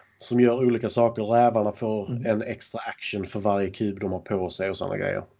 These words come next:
Speaker 1: Och de andra Guardians har jag inte kollat på alls, men, eh, de fungerar olika allihopa. Så
Speaker 2: Ja.
Speaker 1: de har till och med olika win conditions. Så Grack är att döda åtta
Speaker 2: Jaha.
Speaker 1: rävar så vinner han.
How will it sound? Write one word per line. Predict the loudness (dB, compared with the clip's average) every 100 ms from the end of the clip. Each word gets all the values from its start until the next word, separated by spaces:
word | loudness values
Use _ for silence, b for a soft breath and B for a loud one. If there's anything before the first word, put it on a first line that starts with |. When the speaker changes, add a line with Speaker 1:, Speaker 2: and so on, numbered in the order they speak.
| _ _
Speaker 1:
Och | -6 -6 0
de | 4
andra | 4 4 2 0
Guardians | 0 2 2 2 0
har | 0
jag |
inte | 0
kollat | 0 0 0 -4
på | -8 -4
alls, | -4 -4 -8 -10 -6
men, | -4 -4 -4
eh, | -4 -6 -10 _ _ _ _ -14 0
de | 4 4
fungerar | 4 4 4 4 4
olika | 4 2 2
allihopa. | 2 0 -2 -6 -12 -12 b b b b -4
Så |
Speaker 2:
Ja. | 2
Speaker 1:
de | 4 6
har | 4
till | 6 4
och |
med | 4 0
olika | -8 -4 -4
win | -2 -4 -4
conditions. | -8 -6 -6 -8 -12 -12
Så | -14 -8 -6
Grack | -2 0 0 0
är | 0 0
att | -4 -8
döda | 2 2 4 2
åtta | 0 -2 0
Speaker 2:
Jaha. | 0 2 0 0
Speaker 1:
rävar | -4 -8
så | -8 -8 -6 -4
vinner | -4 -4 -2
han. | 0 0